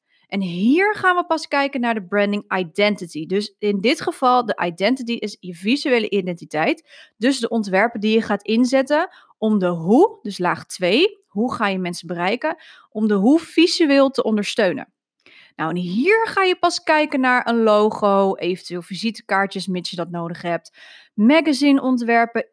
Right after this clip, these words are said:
e-books, uiterlijk van je e-mails, alles wat je in de hoe, eh,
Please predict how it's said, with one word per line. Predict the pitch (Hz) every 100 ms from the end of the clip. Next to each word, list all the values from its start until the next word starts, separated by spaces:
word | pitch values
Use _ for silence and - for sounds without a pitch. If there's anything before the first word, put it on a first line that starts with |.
| _
e-books, | 302 330 247 285 269 - -
uiterlijk | 269 311 294 277
van | - 269
je | 262 -
e-mails, | 269 254 247 247 240 -
alles | 277 320 294
wat | 262 254
je | -
in | 226
de | 190 175
hoe, | 156 185 285 233 - _ -
eh, | 190